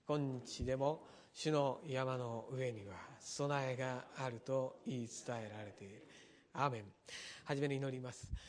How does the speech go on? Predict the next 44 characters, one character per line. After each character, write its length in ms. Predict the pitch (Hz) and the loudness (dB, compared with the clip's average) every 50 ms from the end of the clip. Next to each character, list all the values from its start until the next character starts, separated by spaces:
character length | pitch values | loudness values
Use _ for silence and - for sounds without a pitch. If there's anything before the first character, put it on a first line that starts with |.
| - - - - - - - _ _ _ 139 | -16 -16 -18 -20 -20 -20 -20 _ _ _ 4
恵 80 | 151 147 | 4 6
み 120 | 147 147 | 6 4
深 200 | - - 156 151 | 4 6 6 6
い 100 | 143 147 | 8 6
愛 160 | 156 156 151 | 6 4 4
す 160 | 147 - 170 | 2 2 2
る 140 | 160 160 151 | 4 4 2
天 260 | 160 - 185 175 160 | 4 4 4 6 6
の 80 | 147 139 | 2 2
お 60 | 131 | 0
父 180 | - - 131 120 | 0 0 -2 -2
様、 440 | - - - 120 123 131 143 151 - - - | -4 -4 -4 -2 0 2 0 0 0 -4 -12
素 160 | - - 160 | -6 2 6
晴 80 | 156 165 | 8 10
ら 120 | 175 175 | 10 8
し 260 | 156 - - - 170 | 6 4 4 4 4
い 40 | 156 | 2
主 140 | - - 180 | 2 4 4
の 100 | 190 180 | 6 6
皆 220 | 175 170 156 147 | 8 6 6 6
を 80 | 143 135 | 4 2
心 320 | - - - 196 170 165 | -2 -2 0 4 4 4
か 160 | - - 160 160 | 4 4 4 6
ら 160 | 156 147 135 | 6 4 4
賛 260 | - - 143 139 131 | 2 -2 -2 0 0
美 80 | 123 123 | 0 0
を 60 | 120 | -2
い 40 | 117 | -2
た 140 | - 127 | -4 -8
し 180 | 123 - - - | -8 -8 -10 -6
ま 140 | 127 131 131 | -4 -4 -4
す。 100 | - - - - - - - - - - - - - | -4 -8 -14 -14 -12 -10 -10 -12 -12 -14 -16 -14 0
え 120 | - 143 143 | 2 4 6
ー、 20 | |
も 80 | 147 147 | 6 4
う 40 | 143 | 4
ひ 40 | |
と 100 | - 156 | 4 4
た 140 | 139 151 147 | 4 6 4
び 100 | 139 135 | 6 6
私 280 | 135 139 135 147 139 - | 4 4 4 2 0 2
た 120 | - 143 139 | 0 0 0
ち 180 | - 147 139 | 0 -2 4
が 280 | 143 147 151 147 143 | 6 8 10 8 8